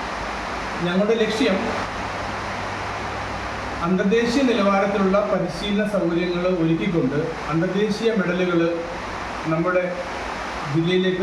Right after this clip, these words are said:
നമ്മുടെ സംസ്ഥാനത്തിലേക്ക് കൊണ്ടുവരിക. ഞാനൊരു മാഞ്ഞൂർ പഞ്ചായത്തുകാരൻ എന്നുള്ള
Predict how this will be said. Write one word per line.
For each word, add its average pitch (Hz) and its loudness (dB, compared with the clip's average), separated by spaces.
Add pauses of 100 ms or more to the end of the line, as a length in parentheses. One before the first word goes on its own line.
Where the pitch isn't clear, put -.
നമ്മുടെ 160 0
സംസ്ഥാനത്തിലേക്ക് 175 0
കൊണ്ടുവരിക. 147 2 (880)
ഞാനൊരു 165 2
മാഞ്ഞൂർ 180 2
പഞ്ചായത്തുകാരൻ 170 2
എന്നുള്ള 165 2